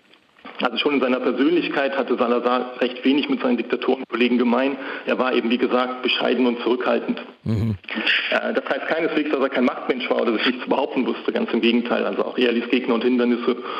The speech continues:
Speaker 1: ohne Rücksicht auf Gesetze oder Menschenrechte aus dem Weg räumen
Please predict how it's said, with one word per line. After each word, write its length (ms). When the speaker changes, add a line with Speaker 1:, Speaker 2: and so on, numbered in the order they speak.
Speaker 1:
ohne 200
Rücksicht 360
auf 140
Gesetze 360
oder 140
Menschenrechte 560
aus 120
dem 140
Weg 220
räumen 240